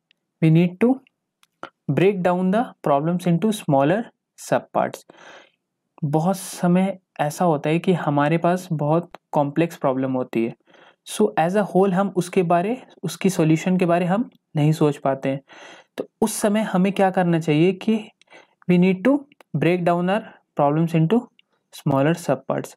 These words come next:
अगर हम उसे स्मॉलर सब पार्ट्स में ब्रेक कर लेते हैं, so it will be easy for us to think on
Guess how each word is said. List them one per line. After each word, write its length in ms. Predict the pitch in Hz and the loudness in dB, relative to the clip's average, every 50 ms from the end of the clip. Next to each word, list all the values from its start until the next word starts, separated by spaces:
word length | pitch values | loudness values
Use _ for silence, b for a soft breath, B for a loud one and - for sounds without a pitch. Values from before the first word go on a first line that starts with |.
| _ - | _ -2
अगर 200 | 175 190 202 220 | 0 0 0 0
हम 100 | 220 208 | -2 -2
उसे 340 | - - 180 - - 220 | -2 -4 -4 -2 -2 -2
स्मॉलर 380 | 214 220 - 175 160 165 175 196 | -2 0 0 0 2 2 0 -2
सब 300 | 190 - - 165 165 - | -2 -2 -4 -4 -2 0
पार्ट्स 320 | - 165 180 175 - - | 0 0 0 -2 -4 -4
में 140 | 208 190 160 | -2 -2 0
ब्रेक 280 | 139 147 170 180 175 - | 2 2 0 0 0 -2
कर 100 | 175 156 | -2 -2
लेते 300 | 143 131 135 131 - 147 | 0 -2 -4 -4 -4 -4
हैं, 180 | 165 202 208 _ B B B B B B B B B | -4 -4 -8 _ B B B B B B B B B
so 260 | - - - 214 233 226 - - - - _ - | -6 -2 0 0 0 -2 -6 -14 -18 -10 _ 0
it 80 | 185 170 | 0 0
will 240 | 165 190 190 185 185 | 2 2 2 2 2
be 120 | 196 226 190 | 0 0 2
easy 280 | 185 170 156 190 208 | 2 2 2 2 0
for 220 | 208 - 190 202 196 | 0 0 0 2 2
us 280 | 196 226 226 - - - - _ _ _ _ - 208 | 0 0 -2 -6 -14 -20 -20 _ _ _ _ -2 0
to 100 | 233 262 - - _ _ - | 0 0 -2 -8 _ _ -2
think 180 | - 185 190 180 | -2 0 0 0
on 160 | 196 185 | 0 0